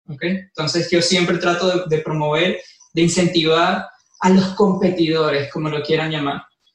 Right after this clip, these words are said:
a las personas que están en el mismo entorno, haciendo, creando mi realidad con otro nombre, no importa. Hay gente que incluso yo he visto que, que hace el mismo curso,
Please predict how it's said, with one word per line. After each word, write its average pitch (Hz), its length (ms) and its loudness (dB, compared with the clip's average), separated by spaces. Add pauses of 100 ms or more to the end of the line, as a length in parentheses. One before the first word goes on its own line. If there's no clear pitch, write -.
(100)
a 165 80 -4
las - 140 -2
personas 175 380 2
que 196 60 2
están 170 260 0
en 180 140 0
el 156 60 -2
mismo 165 440 -4
entorno, 143 720 0 (240)
haciendo, 165 680 2 (260)
creando 185 460 4
mi 202 200 6
realidad 156 480 2
con 175 140 -2
otro 175 240 0
nombre, 160 420 0
no 185 60 4
importa. - 680 0
Hay 160 140 0
gente 185 300 2
que 175 80 0
incluso 165 360 0
yo 180 120 2
he 180 60 4
visto 180 260 2
que, - 240 -2
que 170 100 0
hace 165 220 0
el 185 60 0
mismo 190 240 2
curso, 202 320 2